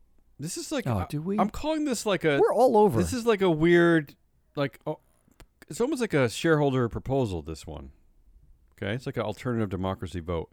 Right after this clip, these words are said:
Speaker 1: In a referendum on Sunday, Paris residents voted eighty-nine percent against keeping shared e-scooters in the city. Isn't that kinda like a shareholder proposal if Paris had a proxy statement? Shareholder
Speaker 2: Yeah,
Speaker 1: proposal
Speaker 2: did
Speaker 1: number eight,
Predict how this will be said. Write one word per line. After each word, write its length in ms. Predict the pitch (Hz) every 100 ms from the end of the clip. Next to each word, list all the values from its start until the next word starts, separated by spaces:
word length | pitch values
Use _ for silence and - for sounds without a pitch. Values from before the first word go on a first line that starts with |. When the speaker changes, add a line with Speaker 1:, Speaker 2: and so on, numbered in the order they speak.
| _ _ _
Speaker 1:
In 80 | 123
a 60 | 135
referendum 520 | 165 - 165 156 143
on 120 | 123
Sunday, 580 | - 151 147 143 135 131 _ _ _ _ _ -
Paris 480 | - 160 214 226 -
residents 460 | 110 104 113 113
voted 400 | 98 120 120 117 -
eighty-nine 720 | 147 165 175 160 156 147 143
percent 460 | 131 127 - 131 117
against 400 | 110 120 113 -
keeping 400 | - 131 123 117
shared 640 | - - 127 120 120 110 -
e-scooters 1080 | - 131 135 123 - 110 101 95 90 85 - -
in 120 | 92
the 80 | 85
city. 260 | - 90
Isn't 160 | 151 320
that 160 | 277
kinda 160 | - 220
like 140 | 208
a 60 | 190
shareholder 400 | - 175 165 156
proposal 460 | 147 - 143 135 123
if 80 | -
Paris 320 | 127 127 123
had 80 | 120
a 40 |
proxy 380 | - 117 117 117
statement? 480 | - 117 117 113 120 _ _ _ _ _ _ _ - - _
Shareholder 400 | - 147 147 151
Speaker 2:
Yeah, 60 | 139
Speaker 1:
proposal 260 | 139 131
Speaker 2:
did 40 | 131
Speaker 1:
number 240 | 127 127
eight, 300 | 135 131 143